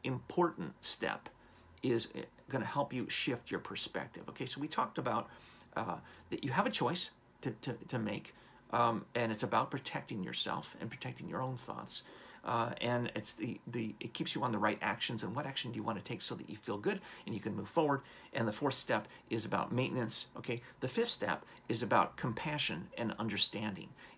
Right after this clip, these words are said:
is that if you can get an idea with these negative people, let's say you're driving along and someone,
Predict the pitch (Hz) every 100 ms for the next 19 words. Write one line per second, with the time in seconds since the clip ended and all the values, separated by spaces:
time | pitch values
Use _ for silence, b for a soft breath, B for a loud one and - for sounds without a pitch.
0 | - 123 131 - B B 143 - 233 -
1 | 190 135 160 147 120 110 117 139 - -
2 | - - - - - - - - - -
3 | - - 139 131 113 117 107 - - 110
4 | 131 143 - 180 127 127 127 127 117 117
5 | 127 147 110 - 135 131 127